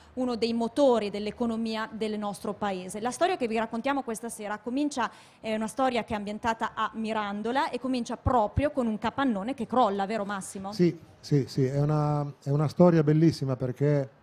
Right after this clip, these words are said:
Speaker 2: chi ce la racconterà è, è Luigi Mai dell'azienda A P T L. È una storia che mi piace raccontare perché quando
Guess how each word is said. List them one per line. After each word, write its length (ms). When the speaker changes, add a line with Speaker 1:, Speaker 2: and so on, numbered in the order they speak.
Speaker 2:
chi 80
ce 100
la 80
racconterà 640
è, 360
è 80
Luigi 260
Mai 380
dell'azienda 840
A 120
P 120
T 60
L. 500
È 80
una 180
storia 300
che 120
mi 100
piace 260
raccontare 600
perché 520
quando 640